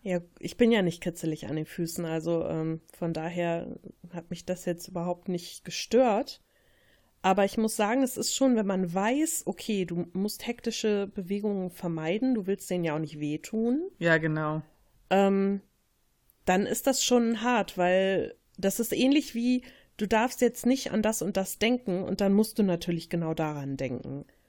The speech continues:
Speaker 1: Und so ungefähr funktioniert das, finde ich, auch so mit dem <laughs> Bewegungsapparat. Das war schon, äh, schwierig teilweise.
Speaker 2: Mm, das stimmt. Aber wir haben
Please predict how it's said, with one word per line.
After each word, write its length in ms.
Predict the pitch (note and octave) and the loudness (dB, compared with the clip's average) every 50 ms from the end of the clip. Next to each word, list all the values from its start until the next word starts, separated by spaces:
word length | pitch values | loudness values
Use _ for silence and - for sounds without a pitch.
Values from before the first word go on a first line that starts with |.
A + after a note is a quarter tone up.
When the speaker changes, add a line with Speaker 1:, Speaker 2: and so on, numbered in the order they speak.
| _ _ _ _ | _ _ _ _
Speaker 1:
Und 120 | - F#3+ - | -4 -2 2
so 120 | G3 E3 | 4 4
ungefähr 360 | A3 B3 B3 B3 - B3 A#3+ | 4 4 4 2 2 2 0
funktioniert 560 | A#3 - A#3+ A3+ - - - G#3 A3 A3 - | 2 2 0 0 -2 -2 -2 0 0 0 0
das, 200 | A#3 A#3+ - - | -2 -4 -4 -6
finde 300 | - - B3 A3 G#3+ G#3 | -4 0 2 2 2 2
ich, 340 | - - A3+ - - - - | 0 -2 -4 -6 -8 -6 -4
auch 140 | - G#3 G#3 | -2 -2 -2
so 180 | - - G#3+ G#3 | -2 -4 -2 -2
mit 200 | G#3+ G#3 - - | -2 0 4 6
dem 120 | A3+ B3 | 8 8
<laughs> 20 | |
Bewegungsapparat. 1300 | - A#3 G3+ G#3+ A3+ G3 F#3 F3 F3 F3 - - - - - D#3 D3+ D3+ D#3 D3+ D#3 F3 B3 - - - _ _ _ _ _ _ _ _ _ _ _ _ | 8 6 4 4 4 2 2 2 0 0 -2 -6 -8 -6 -6 -6 -6 -4 -4 -2 -2 -2 -4 -4 -8 -16 _ _ _ _ _ _ _ _ _ _ _ _
Das 240 | - F#3 F3+ - F3 | -6 -6 -6 -4 -4
war 160 | F3+ F3+ F#3 | -4 -4 -4
schon, 380 | - - A3+ A3 A3 A3+ A3+ - | -4 -4 -2 -2 -2 -4 -6 -6
äh, 320 | - G#3+ G#3 G#3 G#3 A3 A3 | -4 -4 -4 -4 -4 -4 -6
schwierig 460 | - - - G#3 F3 D3 D3 C#3+ - | -6 -4 -4 -4 -4 -4 -6 -8 -8
teilweise. 680 | - F3 D#3 D3 D3 D3+ D3+ D3+ D3+ - D3+ D3 D#3 E3+ - _ _ _ _ _ | -10 -8 -6 -6 -4 -4 -4 -4 -4 -4 -6 -6 -6 -8 -10 _ _ _ _ _
Speaker 2:
Mm, 420 | - F#3 F3+ E3+ E3 D#3 D#3 D3+ D#3+ E3 - _ - | 4 4 6 6 4 4 2 -2 -6 -8 -10 _ -8
das 180 | - D#3+ - - | -8 -8 -6 -4
stimmt. 260 | - F#3 E3 C#3+ - | -2 0 0 2 2
Aber 200 | F3 D3+ F3+ E3+ | 2 2 4 4
wir 140 | F3 E3+ D3+ | 2 2 2
haben 280 | F3 G3 A3 C#4+ - | 2 0 0 -2 -6